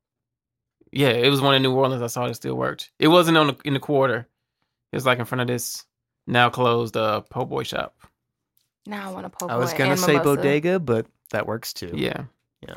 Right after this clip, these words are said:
Speaker 2: Bodega. I like saying.
Speaker 1: All right, what other
Speaker 2: Uh,
Speaker 1: movies I ain't seen?
Speaker 2: uh, Snowden.
Speaker 1: <laughs> Definitely ain't seen that.
Speaker 2: Um, uh, The Girl with the Dragon Tattoo.
Speaker 1: Had no interest in seeing that.
Speaker 2: That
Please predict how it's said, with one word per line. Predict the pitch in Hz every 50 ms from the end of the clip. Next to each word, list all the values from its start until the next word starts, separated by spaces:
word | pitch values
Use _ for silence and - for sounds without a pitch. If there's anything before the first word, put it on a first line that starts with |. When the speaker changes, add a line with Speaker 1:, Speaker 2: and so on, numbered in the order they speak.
| -
Speaker 2:
Bodega. | - 185 180 - - - - - - - - - - _ _ _ _
I | 190 165
like | 143 113 - -
saying. | - - - 180 - - _ -
Speaker 1:
All | 143 143
right, | 139 135
what | 143 156 160
other | 160 151 156 147 139 139 131 - - - 131 -
Speaker 2:
Uh, | 123 135 131 143
Speaker 1:
movies | 143 135 135 123
I | 127 127
ain't | 127 123 120
seen? | - 123 127 123 120 120 123 - -
Speaker 2:
uh, | - 220 208 208 208 202 202 202 196 196 196 190 185 180 180 175 160 - 71 - - - _ _ _ _ _ _ _ _ _ -
Snowden. | - - - 240 226 196 175 175 - - - - - 208 202 _ _ _ _ _ _ _ _ _ _ _ _ -
Speaker 1:
<laughs> | - - - -
Definitely | - - 113 120 - 120 120
ain't | 127 123
seen | - - - -
that. | - - - - - _ _ _ _ _ _ - 196
Speaker 2:
Um, | 190 190 190 185 185 180 180 175 175 175 175 170 160 - _ _ _ _ _ _ _ _ - - _ _ _ -
uh, | 196 185 185 180 180 180
The | - 175 196
Girl | 180 175 202 202 214 214
with | 220 240 -
the | 220
Dragon | 208 - 220 208 214 220 226 214
Tattoo. | - 226 220 - - - - 247 254 208 - - - 190 - 190 135 131 113
Speaker 1:
Had | 117 131 131 131
no | 131 123
interest | 120 127 - - -
in | 117
seeing | - 127 123 123 120 120
that. | 120 123 139 - - -
Speaker 2:
That | 403 -